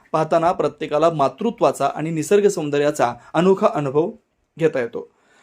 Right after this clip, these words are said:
पर्यावरण प्रेमींसाठी तसेच बालवर्गासाठी सुगरण पक्षाचं हे घरटं एक जिवंत शिक्षण आहे. सध्याच्या धावपळीच्या जीवनात निसर्गाच्या या सुंदर कलाकृतीकडे लक्ष देणं गरजेचं आहे. सुगरण पक्षाचे घरटं हे केवळ वास्तू नव्हे, तर संयम आणि प्रेम आणि कलागुण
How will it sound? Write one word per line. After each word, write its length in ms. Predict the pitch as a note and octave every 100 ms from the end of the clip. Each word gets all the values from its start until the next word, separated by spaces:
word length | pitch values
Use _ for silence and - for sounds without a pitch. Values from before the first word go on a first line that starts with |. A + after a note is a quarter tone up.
| _ -
पर्यावरण 380 | F#3+ G#3+ B3+
प्रेमींसाठी 560 | B3 A#3 B3 A#3 A3 A#3 G#3
तसेच 200 | G#3+ A3
बालवर्गासाठी 760 | F#3+ G#3 A3 G3 F#3+ F#3+ F#3+
सुगरण 360 | G#3 F3+ F3 G#3+
पक्षाचं 440 | G#3 E3+ F#3 F3
हे 60 | F3
घरटं 320 | C#3+ D3+ F3+
एक 160 | F#3+ D3
जिवंत 320 | D3+ E3+ F3
शिक्षण 360 | E3 D3+ - D3+
आहे. 100 | - _ _ _ _ -
सध्याच्या 360 | E3+ G3+ A3
धावपळीच्या 520 | G#3 G3 A#3 B3 B3
जीवनात 320 | A3+ G#3 G#3+ G#3
निसर्गाच्या 540 | G3 F#3+ G3 G3 G3+
या 100 | F#3+
सुंदर 360 | F3+ F3 F3 G3+
कलाकृतीकडे 680 | G3 F3 F3 E3+ E3 E3+ D#3
लक्ष 220 | D3 E3
देणं 240 | D#3 D#3+ D3
गरजेचं 400 | C3+ C#3 D3 -
आहे. 120 | - _ _ _ -
सुगरण 280 | F#3+ G#3 A3+
पक्षाचे 460 | A3 F#3+ A#3+ A3+ A#3
घरटं 320 | F#3+ G3 G#3+
हे 80 | A3
केवळ 240 | A3 G#3
वास्तू 360 | F#3+ E3+ E3 A3+
नव्हे, 200 | F#3+ G#3
तर 60 | G3
संयम 460 | - F3+ F3+ G#3
आणि 120 | F#3+
प्रेम 320 | F3 E3+ F#3 F#3
आणि 100 | E3
कलागुण 440 | D#3+ D#3+ F3+